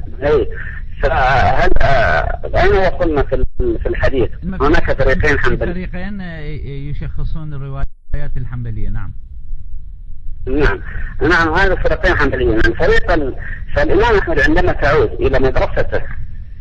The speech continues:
Speaker 1: الأساسية التي يمدحونها، فبقيادة أبي بكر المروذي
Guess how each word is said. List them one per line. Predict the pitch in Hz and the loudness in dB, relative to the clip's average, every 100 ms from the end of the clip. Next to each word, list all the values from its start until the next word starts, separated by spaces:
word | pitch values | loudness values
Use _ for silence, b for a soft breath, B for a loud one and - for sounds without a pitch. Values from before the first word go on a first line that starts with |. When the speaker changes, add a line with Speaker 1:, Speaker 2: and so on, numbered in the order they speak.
| - - | 0 2
Speaker 1:
الأساسية | - - - - 359 - | 2 2 2 2 4 4
التي | - - - | 2 0 0
يمدحونها، | 127 127 - 170 - 170 - B B B B - - 123 | 2 2 2 2 2 2 -2 B B B B -6 -4 0
فبقيادة | 131 135 - - 131 135 170 - - - 127 | 2 2 2 0 0 2 4 4 2 -2 -2
أبي | 131 | 0
بكر | - - - - | 0 0 0 2
المروذي | 123 127 165 170 - - | 2 2 2 0 0 -4